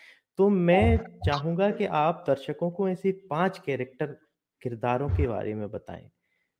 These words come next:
जिन्होंने आपको सबसे ज्यादा प्रभावित किया और उनके अंदर ऐसा कौन सा गुण था,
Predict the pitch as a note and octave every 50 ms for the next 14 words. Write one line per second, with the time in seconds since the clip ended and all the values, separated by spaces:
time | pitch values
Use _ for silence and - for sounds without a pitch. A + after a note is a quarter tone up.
0 | _ _ _ _ _ A2 G#2+ B2 C3+ C3+ D#3 E3 E3+ F#3+ G#3+ G#3+ - - C#3 C#3
1 | D3 D3 - - G3 F#3 - - E3+ E3 E3+ E3+ F#3+ G3 E3 C#3 C3 B2 A#2 C3
2 | B2 - - A2 G#2+ A2+ A#2 A#2+ C3+ - - - A2 G#2 G#2+ - - - _ _
3 | _ _ _ - C#3+ E3 F#3 F3+ - E3 D#3+ F3 F3+ - A#3 A3+ G#3 G3+ G3 G#3+
4 | G#3 G#3 G#3 G#3 G#3+ G3+ - - E3+ F#3 G3 G3 - G#3+ G#3+ F3+ D3 - E3 G3
5 | G#3 - - C3+ - - _